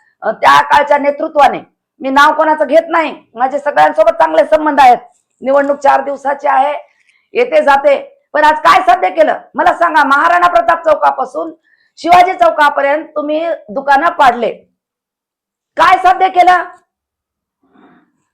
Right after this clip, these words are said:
काय साध्य केलं? डिगू पाटलाचे दुकान चार होते, बाजीराव पाटलाचे तीन दुकान होते, बाबू गंजेवारचे चार दुकान होते, म्हणून पाडले. दुश्मनी अशी काढतात का?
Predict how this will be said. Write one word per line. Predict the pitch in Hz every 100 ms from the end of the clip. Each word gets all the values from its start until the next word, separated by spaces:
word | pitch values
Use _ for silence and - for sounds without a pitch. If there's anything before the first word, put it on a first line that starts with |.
| _ _ _
काय | 320 359
साध्य | 349 330 262
केलं? | 220 - - _ _ _ _ -
डिगू | 240 320
पाटलाचे | 339 330 330 320
दुकान | 320 330 339 330
चार | 330 330 330
होते, | 330 339 349 381 _ _ -
बाजीराव | 262 302 339
पाटलाचे | 339 339 349 339 349
तीन | 349 349
दुकान | 339 330 339
होते, | 330 330 339 330 - _ _ _ 247
बाबू | 269 294
गंजेवारचे | 330 339 339 339 349
चार | - - 320
दुकान | 330 339 330
होते, | 320 330 339 330 - _ _ _ _ _ _ -
म्हणून | 240 370 381
पाडले. | 302 262 262 320 - _ _ _ _ _ _ _ _ _ _
दुश्मनी | 277 269 339 359
अशी | 320 -
काढतात | 392 359 330 277
का? | 233 285 294